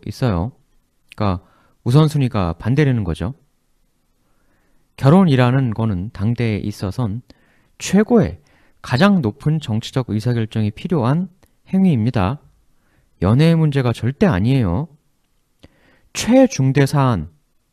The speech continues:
정치적 의사결정인데 동부에서 연씨 가문이 최고 짱이었든 아니면 당시에는 짱급의 고위급이었든 간에 그 최고의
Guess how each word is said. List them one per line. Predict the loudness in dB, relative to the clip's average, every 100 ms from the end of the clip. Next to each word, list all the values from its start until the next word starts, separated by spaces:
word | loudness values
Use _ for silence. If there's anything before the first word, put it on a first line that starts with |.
| _ _ _ -4
정치적 | -4 -2 -2 -2
의사결정인데 | -2 -4 -2 -2 -2 -4 -6 -8 -14 _ _ _ _ _ _ _
동부에서 | 2 6 6 4 -2 -4 -6
연씨 | -4 -4 -4
가문이 | -4 -2 -4 -4 -10 _ _ _ -8
최고 | 0 2 2
짱이었든 | 0 -2 0 -2 -4 -4 -4 -6 -8
아니면 | -4 0 0 0 -6 _ _ _
당시에는 | -4 -4 -2 -2 0 -2 -4 _ _ _ _ _ _ -4
짱급의 | 0 0 -2 -4 -2 -2 -4 _ _ _ _
고위급이었든 | 0 2 2 0 -8 -8 _ _ _ _ -4 -4 -4 -6 -6
간에 | -2 0 0 -2 -8 _ _ _ _ _ _ _ _ _
그 | 0 4 4
최고의 | 2 -2 0 0 0